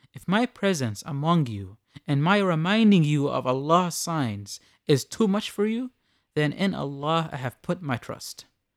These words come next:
So come to a decision, you and your partners, and do not let the matter perplex you.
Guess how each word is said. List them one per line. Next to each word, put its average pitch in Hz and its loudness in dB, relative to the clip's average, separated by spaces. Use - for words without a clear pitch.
So 175 4
come 302 2
to - -6
a 208 0
decision, 170 -6
you 208 2
and 175 2
your 165 2
partners, 139 -2
and 143 0
do 240 4
not 220 4
let 190 -4
the 156 0
matter 165 2
perplex - -6
you. - -12